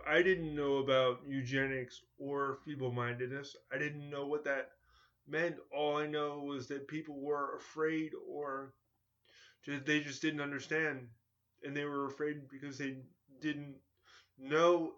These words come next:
any better, or there were things that they just didn't understand.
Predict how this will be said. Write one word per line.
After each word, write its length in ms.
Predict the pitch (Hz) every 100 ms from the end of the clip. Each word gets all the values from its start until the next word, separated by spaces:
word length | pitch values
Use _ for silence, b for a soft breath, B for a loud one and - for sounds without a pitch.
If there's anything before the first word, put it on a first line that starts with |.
| _ 143
any 160 | 139
better, 460 | 131 135 135 131 123 - _ _ _
or 440 | 147 147 143 139 131 135 135
there 120 | 143
were 180 | 139 131
things 340 | 143 147 139
that 100 | 147
they 260 | 147 143 131 - B B B _
just 220 | 135 123 151
didn't 200 | 143 139
understand. 520 | 135 120 156 139